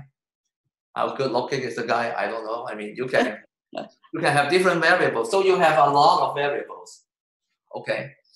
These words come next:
Speaker 1: then you can, then you are feeling a, so this is feeling a two-dimensional plane, right? Then you can feel a very high dimensional plane on it. So that's why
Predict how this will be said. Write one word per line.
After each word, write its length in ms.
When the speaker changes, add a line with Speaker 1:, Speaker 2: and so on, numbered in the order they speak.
Speaker 1:
then 160
you 160
can, 300
then 220
you 140
are 220
feeling 400
a, 400
so 140
this 220
is 200
feeling 240
a 100
two-dimensional 800
plane, 300
right? 380
Then 120
you 120
can 160
feel 180
a 60
very 260
high 180
dimensional 580
plane 300
on 200
it. 120
So 140
that's 260
why 240